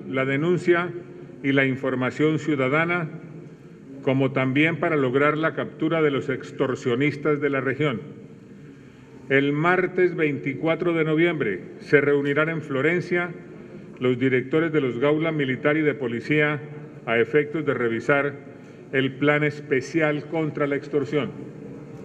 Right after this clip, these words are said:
Aunado al anterior, el Gaula de la Policía avanzará en las investigaciones por extorsión, de acuerdo con la denuncia realizada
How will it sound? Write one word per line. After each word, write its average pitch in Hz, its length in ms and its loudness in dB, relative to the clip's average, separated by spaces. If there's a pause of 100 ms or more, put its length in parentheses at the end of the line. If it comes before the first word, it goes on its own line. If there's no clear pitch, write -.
(800)
Aunado 151 520 4
al 180 120 2
anterior, 160 560 2 (720)
el 143 220 2
Gaula 165 400 2
de 151 80 2
la 147 80 0
Policía 139 580 2 (880)
avanzará 143 720 2
en 180 100 2
las 180 160 0
investigaciones 139 840 -2
por 165 240 0
extorsión, 160 720 -2 (1200)
de 131 140 6
acuerdo 156 500 2
con 151 220 0
la 127 100 0
denuncia 147 460 0
realizada 151 760 0